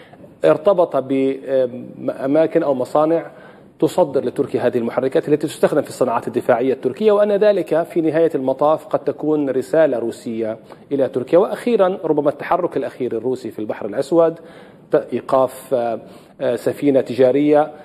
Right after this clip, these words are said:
لشركة تركية وإن كانت تحمل علماً آخر وتفتيشها ثم السماح لها بالمرور، فهمت أيضًا على أنها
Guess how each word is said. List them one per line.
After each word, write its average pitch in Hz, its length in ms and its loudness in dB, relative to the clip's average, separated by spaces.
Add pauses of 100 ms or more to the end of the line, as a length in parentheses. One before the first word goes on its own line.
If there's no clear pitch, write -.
(240)
لشركة 185 440 4
تركية 185 340 2
وإن 151 160 2
كانت 151 240 0
تحمل 139 260 0
علماً 120 420 0
آخر 156 460 2
وتفتيشها 147 640 -2
ثم 143 240 -2
السماح 123 440 -4
لها 123 380 0 (360)
بالمرور، 135 640 4 (400)
فهمت 151 360 2
أيضًا 127 240 0
على 117 140 -4
أنها 117 340 -4